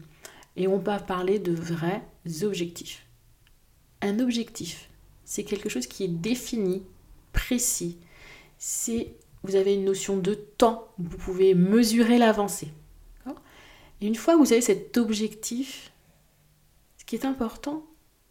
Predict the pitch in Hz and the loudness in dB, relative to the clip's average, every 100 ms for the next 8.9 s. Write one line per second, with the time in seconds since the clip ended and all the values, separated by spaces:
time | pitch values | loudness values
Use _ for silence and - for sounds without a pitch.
0 | _ - 190 190 233 220 - - - - | _ -8 0 2 2 0 -2 -6 -12 -4
1 | 175 - 208 - 262 233 208 214 285 269 | -2 0 -2 2 6 8 8 8 8 6
2 | - - 185 127 - - 190 170 - - | -2 -8 -8 -8 -12 -4 -2 -2 -6 -14
3 | 151 190 277 185 175 214 208 254 254 202 | -10 0 0 2 0 -2 0 2 2 0
4 | 202 196 190 - 202 220 196 190 - 240 | -6 -6 -6 -2 0 0 4 4 4 2
5 | 247 254 - - - - 190 190 185 185 | 0 -2 -8 -18 -18 -10 -2 0 0 0
6 | 233 226 220 247 214 185 180 220 - 226 | -2 0 -2 0 2 2 0 -2 -2 -2
7 | - 185 180 185 226 247 240 196 226 226 | 0 0 2 2 0 0 0 0 -2 0
8 | 214 196 175 175 - 202 240 254 | 0 0 -2 -4 -8 -2 2 4